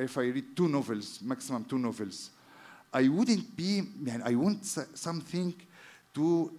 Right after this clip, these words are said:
satisfy my ego. I didn't read ju-, yeah, I want to convince myself that I didn't re-, read just two novels, but I read a new trend in South Africa.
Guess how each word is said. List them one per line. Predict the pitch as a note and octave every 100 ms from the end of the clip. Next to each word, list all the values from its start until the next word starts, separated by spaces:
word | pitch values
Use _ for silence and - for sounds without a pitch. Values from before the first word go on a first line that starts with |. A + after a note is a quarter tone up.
| -
satisfy | - C3 - - F3+
my | F#3 C#3+ C#3+
ego. | E3+ - A#2 - - _
I | C3 B2
didn't | A#2+ F3+ E3+ C3
read | C3+ E3
ju-, | - D#3 A#2+
yeah, | B2 A#2
I | B2 B2+
want | C3+ F#3 -
to | D3+
convince | C#3 B2 G2 G#3 F#3 -
myself | C3+ B2+ A#2+ E3 F3 A#2
that | D#3 D#3
I | B2
didn't | A2+ E3+ D#3 C3+ G#2+
re-, | A2 E3 - - - -
read | D3 D#3+ - - - -
just | A#2+ D#3+ -
two | F3+
novels, | F#3 F3+ F3
but | - D3 - C#3
I |
read | C3 C3 G3+ -
a | C3+
new | D3 B3+ A3
trend | - E3 C3+ -
in | D#3 C3
South | - B2+ D#3
Africa. | C#3+ - -